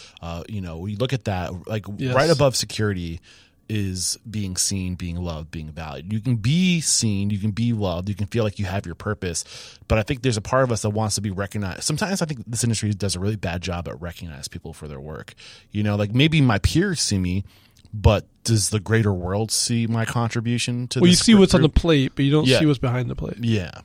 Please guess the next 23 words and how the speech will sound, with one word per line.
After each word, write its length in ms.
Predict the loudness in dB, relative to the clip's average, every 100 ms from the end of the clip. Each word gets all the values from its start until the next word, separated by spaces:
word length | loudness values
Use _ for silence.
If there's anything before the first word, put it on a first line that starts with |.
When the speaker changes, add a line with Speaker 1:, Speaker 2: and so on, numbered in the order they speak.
| _
Speaker 1:
yeah. 320 | -10 -8 -8 -14 -18 -18 -10 -2
Is 140 | 4
that, 280 | 4 4 -2
do 80 | -4
you 60 | -2
think 240 | -2 -2
that, 200 | -4 0
that, 220 | 0 0 _ -10 -2
were 100 | -2
you 80 |
feeling 380 | -2 -4 -4 -4
that? 100 | 0
Do 60 | 0
you 20 |
think 120 | 2
that's 140 | -2 -2
a 40 |
trap 540 | -6 -4 -2 -2 -4 -4
that 120 | -4
we 80 | -2
fall 280 | -2 0
into 260 | 0 -2 -4
sometimes? 580 | -4 -4 -4 -6 -6